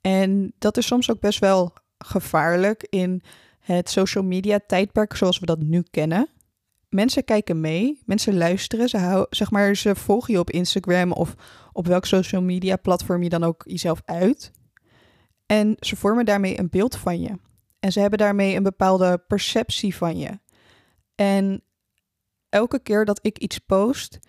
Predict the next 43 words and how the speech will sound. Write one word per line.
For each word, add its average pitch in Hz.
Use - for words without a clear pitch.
vraag -
ik -
mezelf 202
af, -
"Oké, 185
komt 226
dit 262
vanuit 208
een 185
authentieke 233
plek -
dat -
ik -
dit 185
echt -
wil 175
delen 180
en 196
voelt 208
dit -
als 190
een 165
ja? 165
Of -
komt 269
dit -
vanuit 233
een 226
plek 254
dat 233
ik -
eigenlijk 254
wil 208
voldoen 202
aan 220
het 196
beeld 214
dat 208
andere 226
mensen 202
van 190
mij 185
hebben?" 196